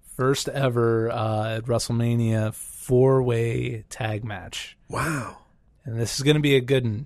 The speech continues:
Speaker 1: because you got four of the best tag teams, in our opinion, uh, definitely of the era. And then two, two of them I would rank all time as being two of the best. You have the Hart Foundation, the, uh, British Bulldogs,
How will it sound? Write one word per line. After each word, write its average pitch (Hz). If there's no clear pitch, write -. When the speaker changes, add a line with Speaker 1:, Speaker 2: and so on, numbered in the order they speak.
Speaker 1:
because 120
you 123
got 117
four 135
of 143
the 131
best 127
tag 123
teams, 110
in 110
our 120
opinion, 110
uh, 107
definitely 123
of 113
the 113
era. 113
And 104
then 101
two, 123
two 156
of 127
them 120
I 117
would 117
rank 113
all 117
time 110
as 101
being 107
two 117
of 104
the 104
best. 107
You 113
have 107
the 110
Hart 127
Foundation, 139
the, 110
uh, 104
British 123
Bulldogs, 120